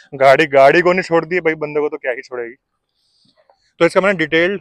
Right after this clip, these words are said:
वॉक अराउंड अपनी पुरानी वीडियो में कवर कर रखा है। साइड प्रोफाइल से मैं आपकी बात करूं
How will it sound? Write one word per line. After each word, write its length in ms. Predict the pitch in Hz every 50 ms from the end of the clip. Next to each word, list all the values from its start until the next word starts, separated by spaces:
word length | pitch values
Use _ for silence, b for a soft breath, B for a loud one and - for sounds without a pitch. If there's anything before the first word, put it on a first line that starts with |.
| _ 139
वॉक 220 | 139 147 156 156
अराउंड 240 | 170 175 180 190 190
अपनी 180 | 170 156 180 185
पुरानी 380 | - - 139 135 139 143 160
वीडियो 240 | 156 156 151 151 156
में 80 | 160 165
कवर 200 | - 147 147 147
कर 140 | 139 143 135
रखा 180 | 131 123 135
है। 80 | 131 156 - _ _ _ _ _ _ _ _ _ _ _ _ b b b b b b b b b b b
साइड 280 | - - 147 143 165 151
प्रोफाइल 320 | - 156 147 151 147 151
से 80 | 151 165
मैं 80 | 170 160
आपकी 200 | 160 151 160 165
बात 180 | 160 160 160
करूं 200 | 160 156 156 180